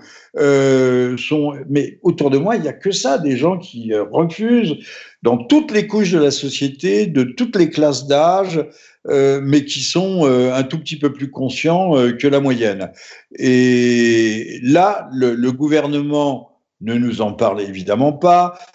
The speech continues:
les, les statistiques médicales surtout pas, euh, ce pourquoi, à mon avis d'ailleurs, actuellement, on est en train de lâcher du lest, euh, pour mieux peut-être nous referrer, euh,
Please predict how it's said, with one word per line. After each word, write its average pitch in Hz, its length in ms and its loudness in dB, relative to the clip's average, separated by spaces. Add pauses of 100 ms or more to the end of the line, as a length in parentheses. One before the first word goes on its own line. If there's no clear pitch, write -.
(120)
les, 127 240 -4
les 127 180 0
statistiques 127 920 -6
médicales 110 560 0
surtout 143 480 -6
pas, 185 300 4 (420)
euh, 156 580 2
ce - 200 0
pourquoi, 185 640 0
à 175 40 0
mon 151 200 -4
avis 143 260 -2
d'ailleurs, 160 500 0
actuellement, 143 560 -2
on 151 80 -4
est 131 40 0
en 123 140 -2
train 160 300 0
de 135 280 0 (240)
lâcher 151 520 0
du 143 180 -4
lest, 139 560 -2 (600)
euh, 113 260 -2
pour 123 140 0
mieux 147 240 2
peut-être 127 540 -2
nous 113 400 0
referrer, 135 800 0
euh, 95 140 -2